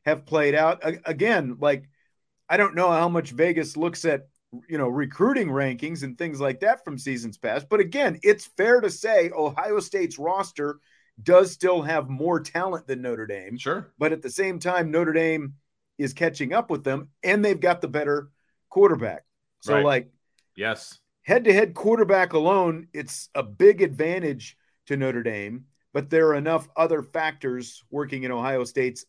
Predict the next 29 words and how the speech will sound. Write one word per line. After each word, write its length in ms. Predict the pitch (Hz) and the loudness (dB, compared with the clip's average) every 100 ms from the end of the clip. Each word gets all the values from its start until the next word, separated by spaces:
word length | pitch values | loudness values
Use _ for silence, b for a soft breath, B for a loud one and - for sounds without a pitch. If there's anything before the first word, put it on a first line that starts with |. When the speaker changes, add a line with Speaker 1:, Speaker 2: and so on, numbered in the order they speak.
| _ | _
Speaker 1:
favor, 320 | 151 151 120 - | -2 -2 -4 -4
and 180 | 165 165 | -4 -4
the 80 | |
fact 300 | 143 156 143 | -4 -4 -4
that 120 | 139 135 | -6 -4
they 100 | 147 | -2
lose, 300 | 143 147 123 | 0 -2 -2
like, 180 | 127 113 | -4 -4
one 320 | 113 143 151 | -4 -4 0
regular 380 | 147 135 131 120 | -2 -2 -4 -6
season 380 | 147 143 131 120 | -8 -6 -8 -4
game 440 | 131 131 123 117 _ _ | -2 -2 -8 -12 _ _
per 180 | - 160 | -2 -2
season. 640 | 156 165 185 - 101 120 _ b b | -2 -6 -6 -10 -12 -14 _ b b
Speaker 2:
Right. 260 | 90 95 107 | -10 -6 0
Speaker 1:
I 60 | 135 | 2
would 200 | 151 143 | 2 4
probably, 580 | 156 156 147 147 139 127 _ _ - | 4 4 2 -2 -4 -6 _ _ 0
I 80 | |
would 160 | 165 180 | 2 4
probably 440 | 170 170 170 160 | 4 4 4 0
have 200 | 143 151 | 0 0
it 80 | 147 | 0
about 300 | 127 131 127 | -2 0 0
where 200 | 120 120 | -2 -4
it 80 | 104 | -4
is 300 | 92 - - _ _ _ _ | -6 -10 -20 _ _ _ _
right 180 | 80 76 - | -12 -12 -16
now, 160 | - | -16